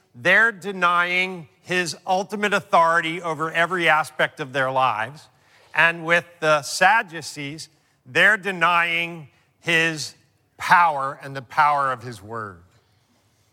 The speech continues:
So in each of these groups, what do we have? We have the complete denial of Jesus. The denial of his identity. You're not who you say you are. The denial of his authority over all things.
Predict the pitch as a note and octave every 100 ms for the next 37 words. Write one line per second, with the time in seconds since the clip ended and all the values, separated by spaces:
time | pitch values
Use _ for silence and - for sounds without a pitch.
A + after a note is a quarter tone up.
0 | _ _ _ _ - F#3 F#3+ G3+ G3 G#3+
1 | B3+ - C#4 G#3+ B3 F3+ F#3 G#3 B3 G3
2 | - D#3 F3+ G3 F#3+ E3+ F#3 F#3+ C#3+ F3
3 | F#3 G#3 G3 - A3 G3+ - C4+ C4 C4
4 | B3+ C4+ C#4+ C#4 C#4 G#3 D4 D4+ G3+ B2+
5 | - _ _ _ _ _ _ _ _ _
6 | _ _ _ G#3 G#3 A3+ C4+ C#4+ D4 D4
7 | B3 A#3 C#4+ D#4 D#4 A#3+ B2 G#2 A3 B3
8 | C#4+ C#4+ C#4 C4+ C4+ - G3 C4 B3 G3+
9 | C#3+ A#2 - - _ G3+ F#3+ A3+ A#3 C4
10 | C#4+ C#4+ C#4 F3+ _ - A#3 C4+ C#4 G3+
11 | - _ - C4 G#3 C4+ - C#4 D#4 D#4
12 | A#3 E3+ F3+ F3+ F#3+ G3+ G3+ - A#3+ A3
13 | A2 G2 -